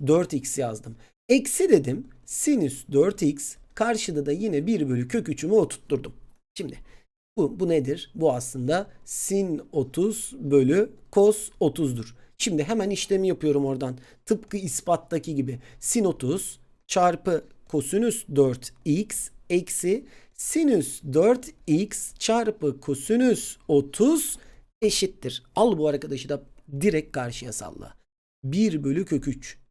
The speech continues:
çarpı kosinüs otuz. Kosinüs otuz neydi? Kök üç bölü iki idi. Kök üç bölü iki. Cırt sana, cırt sana. Karşı taraf efsane. Tertemiz bir şey geldi. Bir bölü iki. Peki. Düşünsene bu ifade neydi?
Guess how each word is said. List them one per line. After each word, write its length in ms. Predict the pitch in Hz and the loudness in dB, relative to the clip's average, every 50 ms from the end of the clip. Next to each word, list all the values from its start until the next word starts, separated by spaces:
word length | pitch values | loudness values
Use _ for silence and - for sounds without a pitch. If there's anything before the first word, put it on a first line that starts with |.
| _ - | _ -6
çarpı 520 | - - 131 127 127 123 - 160 131 - - - - _ _ _ _ _ _ - | -2 -2 -2 -2 -2 -4 -2 -4 -4 -4 -6 -16 -20 _ _ _ _ _ _ 2
kosinüs 440 | 208 190 - - 135 160 190 - - | 2 2 2 2 -2 -2 -2 -2 -2
otuz. 400 | 147 139 - 143 - - - - - - | -4 -4 -2 -4 -6 -6 -8 -14 -14 -14
Kosinüs 360 | 135 123 - 151 147 139 165 | -14 -12 -10 -10 -10 -8 -8
otuz 240 | 151 - 160 147 147 | -10 -8 -8 -6 -2
neydi? 320 | 165 160 143 139 - - | -2 0 0 -2 -4 -2
Kök 220 | - 156 - - | -4 -4 -2 -2
üç 220 | 202 - - - 147 | -6 -6 -6 -2 2
bölü 180 | 143 139 160 | 2 2 4
iki 240 | 196 180 131 - 175 | 2 -2 -2 -2 -4
idi. 220 | 156 135 131 123 - - - _ _ _ _ | -2 -2 -4 -6 -6 -12 -20 _ _ _ _
Kök 260 | - - 175 - - 240 | -4 -4 -4 -2 0 -2
üç 260 | 226 226 - - - | -2 -2 -4 -2 0
bölü 180 | 143 147 165 | 0 2 2
iki. 240 | 175 143 - 147 127 | 0 -4 -4 -6 -2
Cırt 220 | - 208 226 - - | 0 0 0 0 0
sana, 300 | - 170 156 185 202 160 | -2 0 0 0 0 -2
cırt 240 | 143 170 160 - | -2 -4 -4 -4
sana. 260 | - - 151 139 120 - - - - _ _ - | -4 -6 -4 -6 -6 -10 -14 -20 -20 _ _ -2
Karşı 320 | 147 143 147 143 - - | 0 0 0 -2 -4 -4
taraf 240 | - 156 170 160 151 | -4 -2 -2 0 0
efsane. 440 | 147 143 143 - - 143 135 127 123 - - - | 0 0 0 -2 -6 -6 -6 -6 -10 -8 -2 -2
Tertemiz 540 | - - 240 220 - 214 202 208 196 180 175 | 0 0 0 2 2 4 4 4 0 -2 -4
bir 40 | |
şey 160 | 160 185 185 165 | -4 -2 0 0
geldi. 340 | 147 127 127 127 131 127 | 0 0 0 -2 -4 0
Bir 200 | 196 220 175 139 | 2 2 2 2
bölü 140 | 139 139 143 | 0 0 0
iki. 240 | 139 120 - - - - - _ _ _ _ - | -2 -2 -4 -10 -18 -20 -20 _ _ _ _ -12
Peki. 200 | 170 143 - - - _ - - - _ _ _ _ - | -12 -12 -12 -12 -20 _ -20 -20 -20 _ _ _ _ -6
Düşünsene 520 | 156 - 226 208 - - 277 240 151 - - - _ - 156 | -2 0 0 0 2 2 2 2 2 0 -6 -18 _ -6 0
bu 120 | 170 202 | 2 2
ifade 400 | 196 185 - 208 185 180 180 196 | 2 4 4 4 4 6 4 2
neydi? 380 | 202 208 190 143 135 170 - | 2 2 2 0 -2 -4 -6